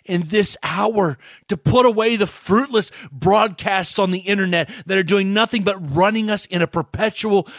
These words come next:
circle of doing nothing in our Christian walk. There is not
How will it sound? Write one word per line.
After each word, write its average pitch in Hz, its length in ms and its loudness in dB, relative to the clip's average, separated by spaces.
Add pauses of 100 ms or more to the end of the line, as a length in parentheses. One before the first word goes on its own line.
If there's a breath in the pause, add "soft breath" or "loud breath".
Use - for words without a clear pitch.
circle 196 680 2 (200 loud breath)
of 131 260 -2
doing 196 460 0 (100)
nothing 160 640 -2
in 147 100 -4
our 135 120 -2
Christian 135 520 -8
walk. 127 320 -2 (220 loud breath)
There 190 180 0
is 170 180 -2
not 196 300 -2